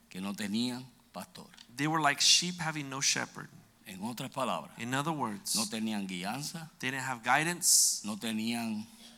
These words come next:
Speaker 1: dirección.
Speaker 2: They had no direction.
Speaker 1: Estaban buscando a ver qué hacer.
Speaker 2: They were seeking to see how they could do things.
Speaker 1: Y hay personas así.
Speaker 2: And there are people like this.
Speaker 1: Hay personas así.
Speaker 2: There are people like this.
Speaker 1: No quieren la corrección.
Speaker 2: They don't want correction.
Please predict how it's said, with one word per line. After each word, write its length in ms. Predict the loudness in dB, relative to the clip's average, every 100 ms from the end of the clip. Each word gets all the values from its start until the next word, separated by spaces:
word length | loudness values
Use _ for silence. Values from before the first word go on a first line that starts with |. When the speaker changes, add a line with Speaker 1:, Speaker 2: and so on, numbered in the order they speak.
| -10
Speaker 1:
dirección. 720 | -4 -2 4 4 4 0 -6 -10 -10
Speaker 2:
They 160 | -6 -4
had 200 | -4 -4
no 120 | -4
direction. 560 | -2 0 0 0 -2 -4 -8
Speaker 1:
Estaban 460 | -8 -4 -4 -2 -4
buscando 640 | -6 -10 -8 -6 -8 -8
a 40 |
ver 200 | -10 -10 -8
qué 100 | -4
hacer. 320 | -2 -2 -4 -12 -16 -12
Speaker 2:
They 100 | -6
were 180 | -2
seeking 440 | 4 6 4 0 -4
to 120 | 2
see 340 | 4 4 -2 -6
how 240 | -2 -2
they 100 | -2
could 160 | -4 -8
do 120 | -8
things. 220 | -8 -8 -4
Speaker 1:
Y 100 | 0
hay 100 | 0
personas 560 | -2 -2 0 0 -2 -2
así. 280 | -4 -6 -4
Speaker 2:
And 140 | -2
there 80 | 4
are 60 | 4
people 260 | 2 -2 4
like 220 | 4 4
this. 440 | 0 2 2 2 -4 -20 -20 _ _ _ _ _ _ _ _
Speaker 1:
Hay 100 | -14
personas 520 | -8 -6 -4 -4 -4 -4
así. 160 | -8 -8
Speaker 2:
There 100 | -2
are 100 | -2
people 240 | -2 -4 0
like 200 | 0 0
this. 400 | -4 0 0 -2
Speaker 1:
No 220 | -4 -6 -4
quieren 360 | -2 -2 0 0
la 120 | -2
corrección. 680 | -4 -10 -4 -2 -2 -4 0
Speaker 2:
They 100 | 2
don't 140 | 6
want 180 | 6 6
correction. 480 | 4 4 6 4 2